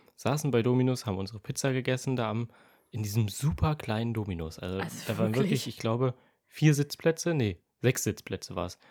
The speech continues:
Speaker 1: Vier an der, an, an der Scheibe und dann noch zwei hinten da in der Ecke.
Speaker 2: Mhm.
Speaker 1: So, und dann sitzen wir da an der Scheibe und ich guck so raus und dann war noch ein bisschen hell, sieht man noch ein bisschen was von Melbourne. Und dann dachte ich mir, „Mensch, wir könnten doch eigentlich auch mal eine Folge über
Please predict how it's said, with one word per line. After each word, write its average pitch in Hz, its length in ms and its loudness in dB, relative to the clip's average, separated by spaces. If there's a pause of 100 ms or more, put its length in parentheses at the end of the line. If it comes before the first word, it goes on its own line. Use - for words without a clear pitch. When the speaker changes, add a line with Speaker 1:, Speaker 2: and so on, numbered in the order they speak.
(160)
Speaker 1:
Vier 135 260 4
an 123 60 2
der, 117 120 2
an, 117 260 0
an 113 160 0
der 107 120 0
Scheibe 160 400 2
und 131 200 -2
dann 123 100 2
noch 117 140 -2
zwei 107 340 0
hinten 107 360 -4
da 95 100 -2
in 98 80 -2
der 98 80 -4
Ecke. 98 240 -12 (100)
Speaker 2:
Mhm. 185 340 -4 (460)
Speaker 1:
So, - 240 0
und 117 120 0
dann 113 140 2
sitzen 156 280 2
wir 156 80 8
da 131 120 6
an 117 60 4
der 113 120 4
Scheibe 143 420 4
und 113 100 4
ich 104 100 -4
guck - 200 -4
so 92 120 -6
raus 131 520 2 (140)
und 107 160 -6
dann 101 280 -2 (760)
war 98 140 -6
noch 113 120 -4
ein 107 80 -4
bisschen 101 240 -6
hell, 135 440 2
sieht 127 200 -4
man 117 100 0
noch 117 100 -4
ein 117 60 -4
bisschen 110 240 -2
was 104 120 -4
von 95 140 -4
Melbourne. 131 460 2 (500)
Und 107 120 -6
dann 95 120 0
dachte 92 240 -4
ich - 100 -8
mir, 151 260 2 (880)
„Mensch, - 460 -2
wir 104 120 -4
könnten 98 260 -4
doch 107 140 -8
eigentlich 98 300 -10
auch 113 120 -4
mal 127 100 -2
eine 139 100 0
Folge 101 320 0
über 156 260 0